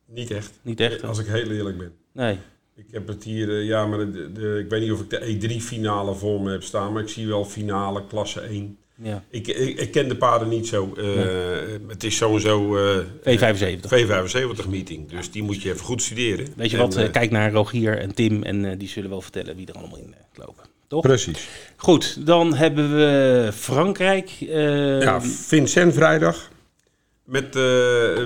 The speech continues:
Speaker 1: eh, Paul Agort had meerdere paarden ingeschreven, maar er zijn er toch een paar geëlimineerd.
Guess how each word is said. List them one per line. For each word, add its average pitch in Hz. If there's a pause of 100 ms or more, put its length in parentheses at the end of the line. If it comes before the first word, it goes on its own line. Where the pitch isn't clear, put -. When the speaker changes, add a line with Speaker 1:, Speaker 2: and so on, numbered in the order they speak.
(160)
Speaker 1:
eh, 123 (180)
Paul 139
Agort 139
had 127
meerdere 139
paarden 127
ingeschreven, 123
maar 120
er 113
zijn 120
er 117
toch 131
een 123
paar 120
geëlimineerd. 110